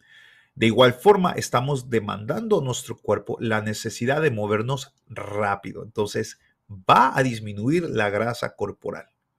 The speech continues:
pero va a mantener el músculo porque se lo estamos pidiendo. ¿Cómo se lo pedimos? Por medio de el peso, porque estamos trabajando rápido, explosivo, pero estamos trabajando con peso.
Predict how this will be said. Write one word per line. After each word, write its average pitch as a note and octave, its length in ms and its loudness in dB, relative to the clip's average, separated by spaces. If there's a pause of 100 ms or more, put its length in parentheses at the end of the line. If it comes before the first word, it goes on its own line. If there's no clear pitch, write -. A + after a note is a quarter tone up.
(480)
pero A2+ 220 8
va G2+ 100 0
a G2+ 40 -6
mantener F#2+ 380 -6
el F#2+ 80 -4
músculo A#2 500 -2
porque - 420 -4
se - 200 0
lo G#2+ 100 -4
estamos G#2 440 -6
pidiendo. F#2+ 500 -10 (640)
¿Cómo D#3+ 240 4
se F#3+ 120 2
lo E3 120 0
pedimos? F#3+ 520 -2 (420)
Por G2+ 160 -4
medio A2+ 600 0 (300)
de A2 460 0 (140)
el G2 240 -4
peso, - 640 2
porque G#2 240 -8
estamos A2 540 -4 (340)
trabajando G2+ 600 -2
rápido, D3+ 720 6
explosivo, F3+ 1160 -2
pero D#3 400 4
estamos G#2+ 480 -4
trabajando F#2+ 520 -6
con G2+ 180 -10
peso. - 400 -2